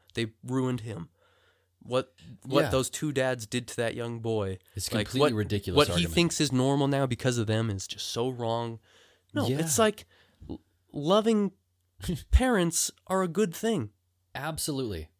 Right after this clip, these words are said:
Speaker 1: And
Speaker 2: Regardless of what gender they are
Speaker 1: Yeah.
Speaker 2: or what
Speaker 1: And I
Speaker 2: proportion of the parenting, you know, pie chart they take up.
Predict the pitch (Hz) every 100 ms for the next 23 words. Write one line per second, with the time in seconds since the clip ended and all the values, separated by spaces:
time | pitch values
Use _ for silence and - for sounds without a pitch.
0 | _ 175 175 170 - 117 131 147 151 135
1 | 135 117 123 127 127 127 127 131 214 139
2 | 107 107 113 113 120 - 107 143 - 156
3 | 156 107 113 104 104 90 110 110 110 -
4 | 104 98 - _ - - 127 117 90 -
5 | - 127 120 - 92 - 90 98 - 90
6 | 101 90